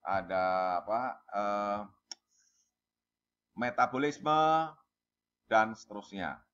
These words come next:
Demikian pula kalau kita berbicara kata teknis yang sering dipergunakan dalam bidang komputer atau I T, mungkin kita akan mendapatkan kata daring dalam jaringan, luring, unggahan, unduhan, dan lain sebagainya.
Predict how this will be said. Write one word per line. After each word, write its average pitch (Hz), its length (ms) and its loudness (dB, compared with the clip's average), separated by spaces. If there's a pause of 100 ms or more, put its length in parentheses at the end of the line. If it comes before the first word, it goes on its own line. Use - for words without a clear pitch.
(320)
Demikian 170 560 2
pula 123 320 10
kalau 139 160 4
kita 143 320 2
berbicara 120 480 6
kata 110 400 0
teknis 110 400 -4
yang 107 160 -4
sering 131 240 -6
dipergunakan 104 560 -4
dalam 101 240 -2
bidang 101 560 -2
komputer 101 720 0
atau 87 400 -6
I 101 160 -4
T, 120 400 -6
mungkin 107 240 -12
kita 98 320 -2
akan 95 240 -6
mendapatkan 90 720 -2
kata 80 480 -6 (800)
daring 143 720 4
dalam 110 240 2
jaringan, 127 640 6 (160)
luring, 135 720 -2 (720)
unggahan, 123 720 8
unduhan, 117 480 4
dan 104 240 4
lain 101 160 -4
sebagainya. 92 560 -8